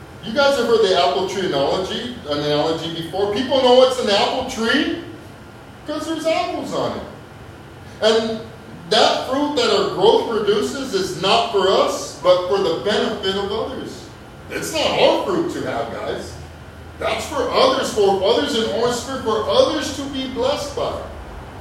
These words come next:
You ever see an apple tree pull an apple from itself and say, "Wow, that's good, man, that tastes great"? No, it's for others. When we're fruitful, the people that come into contact with our fam-, with us,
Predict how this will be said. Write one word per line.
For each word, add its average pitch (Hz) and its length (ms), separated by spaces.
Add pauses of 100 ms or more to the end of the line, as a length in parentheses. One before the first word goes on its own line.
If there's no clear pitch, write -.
(160)
You 196 120
ever - 120
see - 180
an 214 160
apple 247 300
tree 247 240
pull 233 260
an - 20
apple 226 360
from 240 200
itself 226 360
and 175 80
say, - 240
"Wow, 262 520
that's - 160
good, 302 440
man, 202 180
that 208 180
tastes 240 280
great"? 311 480 (720)
No, - 640 (120)
it's - 220
for 294 220
others. 294 640 (460)
When 226 240
we're 233 220
fruitful, 330 800 (600)
the 180 160
people 240 320
that 202 200
come 220 180
into 214 260
contact 208 520
with - 160
our 135 220
fam-, 196 520
with 170 200
us, 202 340